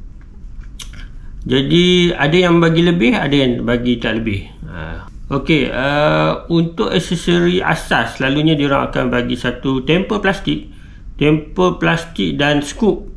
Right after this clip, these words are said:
Uh, dia sekali lah satu, satu batang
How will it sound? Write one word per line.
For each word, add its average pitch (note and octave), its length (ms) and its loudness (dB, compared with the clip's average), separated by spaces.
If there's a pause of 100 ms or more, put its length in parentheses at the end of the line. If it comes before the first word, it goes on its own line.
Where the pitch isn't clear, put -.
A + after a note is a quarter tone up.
(440)
Uh, G#2+ 280 -4
dia C3 120 0
sekali D3 400 2
lah D#3 160 0
satu, C#3 560 -2
satu C3 240 -4
batang C3 560 -2